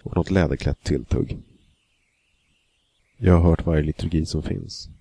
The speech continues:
Jag har haft nog av pornografiskt frossande i lidande. Nog? Tre av de roligaste dödssynderna avfärdade bara sådär. Lidande är ingen dödssynd. Det är existensens fundament.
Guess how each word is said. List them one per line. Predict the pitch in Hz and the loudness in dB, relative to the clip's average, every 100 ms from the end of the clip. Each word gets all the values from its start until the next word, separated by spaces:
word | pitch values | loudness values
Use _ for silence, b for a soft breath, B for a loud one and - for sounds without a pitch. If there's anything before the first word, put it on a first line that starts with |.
| _ _ | _ _
Jag | 90 | -6
har | 85 | -6
haft | 87 | -6
nog | 90 87 95 87 73 | -4 -2 0 0 -4
av | |
pornografiskt | - - 82 80 82 - 73 - | 0 0 0 -2 -4 -6 -10 -4
frossande | 82 - - 76 78 | -2 -2 -8 -4 -4
i | |
lidande. | 78 78 76 80 95 - _ _ _ _ _ _ _ _ _ | -4 -6 -8 -8 -12 -12 _ _ _ _ _ _ _ _ _
Nog? | 80 87 220 69 64 - _ _ _ _ _ | -2 0 0 -4 -10 -16 _ _ _ _ _
Tre | - 156 | -6 -4
av | 160 | -2
de | 139 127 | 0 4
roligaste | 120 104 104 101 | 4 4 2 4
dödssynderna | 98 - 131 127 85 - - | 2 4 2 2 -6 -6 -6
avfärdade | - 90 - 139 113 101 | -2 -2 0 0 0 0
bara | 113 | -2
sådär. | 110 135 - - _ _ _ _ _ _ _ _ _ | 2 2 2 -6 _ _ _ _ _ _ _ _ _
Lidande | - 87 82 87 80 | -2 0 4 4 2
är | |
ingen | 71 | 0
dödssynd. | 71 73 - - - - - _ _ _ _ _ _ _ _ | -2 -2 -2 -4 -4 -14 -18 _ _ _ _ _ _ _ _
Det | 87 82 | -4 -4
är | 82 - | -2 -4
existensens | - - 82 80 80 | -6 -6 -4 -4 -6
fundament. | - 85 82 98 - _ - | -6 -6 -6 -6 -10 _ -18